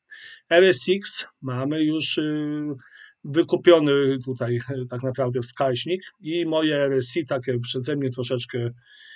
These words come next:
przeinterpretowane, zrobione, pokazuje sygnał sprzedaży, zaczęło pokazywać tu od tego miejsca, to wybicie, mało zabrakło, żeby wszedł sygnał kupna,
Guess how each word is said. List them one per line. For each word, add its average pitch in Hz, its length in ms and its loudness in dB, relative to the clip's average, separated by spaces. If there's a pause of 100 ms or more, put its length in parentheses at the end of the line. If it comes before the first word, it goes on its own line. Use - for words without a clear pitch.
(440)
przeinterpretowane, 175 1120 6
zrobione, 170 640 4 (100)
pokazuje 156 500 -2
sygnał 143 400 -2
sprzedaży, 160 760 4
zaczęło 127 360 0
pokazywać 123 800 -2
tu 123 140 -2
od 120 180 -4
tego 123 200 -4
miejsca, 147 560 -2 (400)
to 127 120 -4
wybicie, 131 440 -6
mało 123 280 0
zabrakło, 123 400 -4
żeby 120 140 0
wszedł 120 240 -6
sygnał 123 320 -8
kupna, 156 360 -10